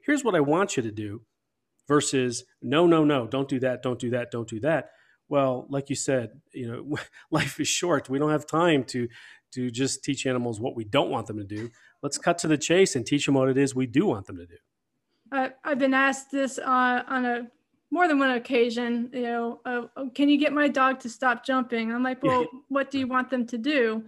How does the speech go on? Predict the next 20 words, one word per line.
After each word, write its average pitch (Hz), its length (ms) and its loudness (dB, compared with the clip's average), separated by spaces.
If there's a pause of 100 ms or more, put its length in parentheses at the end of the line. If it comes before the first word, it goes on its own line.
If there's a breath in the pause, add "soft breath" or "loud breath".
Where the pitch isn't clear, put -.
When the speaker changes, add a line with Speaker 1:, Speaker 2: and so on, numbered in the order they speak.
(220 soft breath)
Speaker 2:
And 254 120 2
that's 285 220 2
my 320 100 4
first 294 500 -2
question 269 320 -4
I 254 80 -2
ask. 277 300 -2
"Well, 269 140 -2
what 294 140 6
would 302 120 -2
you 294 80 0
like 285 180 0
them 277 140 0
to 240 80 0
do 254 220 -2
instead?" 233 560 -2
And 233 120 -4
they 240 140 -2
just 247 260 -4
say, 240 320 0